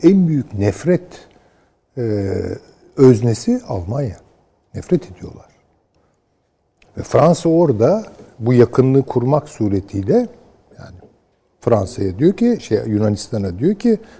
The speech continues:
"Boş ver Almanya'yı, ben varım." Şimdi buna dikkat etmek lazım. Ama tabii bunun üzerine konuşacak değil, e,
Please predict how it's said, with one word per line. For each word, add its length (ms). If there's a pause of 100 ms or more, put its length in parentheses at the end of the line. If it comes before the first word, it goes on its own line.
(200)
"Boş 260
ver 80
Almanya'yı, 580
ben 220
varım." 180 (2000)
Şimdi 200
buna 180
dikkat 280
etmek 440
lazım. 320 (840)
Ama 140
tabii 360
bunun 260
üzerine 480 (140)
konuşacak 600
değil, 220 (380)
e, 60